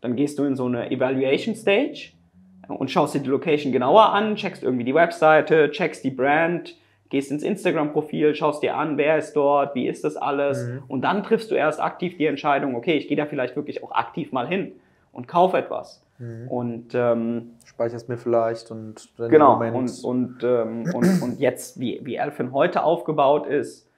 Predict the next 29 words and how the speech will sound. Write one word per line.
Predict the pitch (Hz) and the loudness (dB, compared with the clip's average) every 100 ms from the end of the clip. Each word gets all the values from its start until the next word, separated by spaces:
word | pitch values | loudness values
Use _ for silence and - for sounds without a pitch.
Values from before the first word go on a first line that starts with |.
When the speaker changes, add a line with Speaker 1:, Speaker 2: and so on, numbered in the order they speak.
| _ _ _ | _ _ _
Speaker 1:
ähm, | 127 120 | -8 -6
ist | 131 123 | -6 -6
so, | - 127 | -2 -2
dass, | 131 120 117 - - | 2 2 2 -6 -8
ähm, | 120 120 110 | -6 -4 -6
im | 117 | -10
Prinzip | 123 117 131 | -12 -12 -12
dieser | 139 123 | -2 -2
gesamte | 135 127 175 185 | 0 -2 -2 0
Marketing-Funnel | 139 156 220 - 165 - 151 151 151 156 - - | 2 0 0 -4 -6 -2 -2 0 -2 -6 -14 -8
lässt | 151 - | -8 -6
sich | - | -8
über | - 139 127 | -4 0 0
unsere | 147 147 | -2 -6
Plattform | 156 151 156 - | -6 -6 -6 -4
automatisieren | 135 135 123 127 123 110 - - _ _ _ | -6 -6 -6 -6 -4 -4 -6 -16 _ _ _
für | _ 139 | _ -6
den | 120 | -6
Gastronomen. | 113 - - 107 101 117 | -8 -12 -12 -10 -8 -8
Also | 120 | -8
von | 127 160 | -4 -2
Speaker 2:
Mhm. | 147 | 0
Speaker 1:
irgendwie | 113 135 127 117 - | 0 0 -2 -4 -2
Awareness | 123 185 226 | 0 0 2
aufbauen | - 214 - 214 262 311 | 2 4 6 6 4 2
über | 127 123 117 107 - | 0 2 2 0 0
Ads | 175 165 - | -2 -2 -4
oder | - | -2
Influencer | 104 214 220 202 208 226 302 | -2 -2 0 -2 0 -2 -2